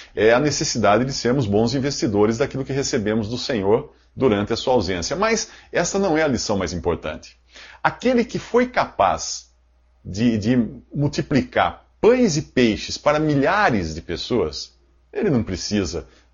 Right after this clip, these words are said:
eh, dos nossos resultados. Ele quer ver mesmo a realidade da, da nossa fé e a nossa confiança nele. Indo na contramão de Adão e Eva no jardim do Éden, os dois primeiros servos acatam a palavra do seu senhor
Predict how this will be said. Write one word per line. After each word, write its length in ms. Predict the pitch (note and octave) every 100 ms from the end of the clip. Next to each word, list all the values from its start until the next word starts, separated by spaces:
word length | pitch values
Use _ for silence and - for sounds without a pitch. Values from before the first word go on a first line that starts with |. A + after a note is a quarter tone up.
| -
eh, 360 | F#2 F#2 F#2+ F2+
dos 180 | G2+
nossos 340 | G#2 G#2 - F#2+
resultados. 840 | G2 E2 E2 F2 D#2+ C2+ - - _ _ _
Ele 160 | A2 A2
quer 320 | - A2+ G#2+
ver 340 | F2 A#2 A#2+
mesmo 440 | A2 G#2 A2+ G#2 A2
a 20 |
realidade 760 | A2 A2 G#2 D#2 G2+ B2 A#2+
da, 100 | G#2+
da 240 | F#2+ F#2 F#2
nossa 260 | F#2 F2+
fé 380 | - G#2+ B2 B2+ _ _ -
e 80 |
a 60 | F#2
nossa 280 | F#2 F#2+ -
confiança 760 | - A2+ F2+ - A#2 A2 - D2+
nele. 300 | C2+ A#1+ _ _ _ _ _ _ _
Indo 240 | D3 G#3 F3
na 120 | C#3+
contramão 640 | D3 C3+ A#2+ G2 B2+ D#3
de 100 | B2
Adão 400 | C3+ F2+ C3 D3
e 140 | F#2
Eva 360 | F#2 B2 G2 F2
no 120 | F2+
jardim 320 | E2+ E2+ F2+
do 140 | E2 E2+
Éden, 340 | G#2+ G#2+ F2
os 140 | F#2+ F2+
dois 260 | D#3 F3
primeiros 600 | - B2 G#2 E3+ A#2+ F2
servos 480 | - B2+ B2+ F2 F2+
acatam 640 | A#2+ - D#3+ G#3 G#3 C#3 G#2+
a 40 |
palavra 460 | - F#2 F#2+ F2 E2
do 80 |
seu 220 | D#2+ F#2+ E2+
senhor 480 | F2+ E2+ A2+ F3